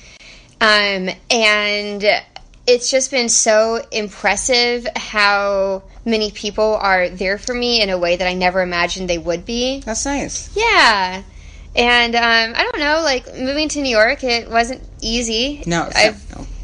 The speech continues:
Speaker 1: built up all my friends from scratch.
Speaker 2: It's n-, yeah, you do. It's
Speaker 1: And
Speaker 2: nice. It's, uh, it's, um, but you have an opportunity to meet so many people here.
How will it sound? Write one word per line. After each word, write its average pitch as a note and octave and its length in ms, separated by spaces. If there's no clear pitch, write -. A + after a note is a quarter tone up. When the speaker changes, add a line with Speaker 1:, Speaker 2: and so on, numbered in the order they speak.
Speaker 1:
built A#3 280
up A3+ 160
all G#3+ 100
my A3 160
friends G3+ 260
from A3 120
scratch. E3+ 640
Speaker 2:
It's - 260
n-, F3 100
yeah, G#3+ 240
you F#3 140
do. F#3+ 280
It's - 520
Speaker 1:
And G#3+ 140
Speaker 2:
nice. F3+ 180
It's, - 260
uh, E3+ 380
it's, F#3+ 220
um, A3+ 320
but B3+ 100
you C4 340
have C4 220
an B3+ 80
opportunity C4+ 420
to C4 60
meet A3+ 220
so B3+ 600
many G3 640
people C#3+ 440
here. B1 520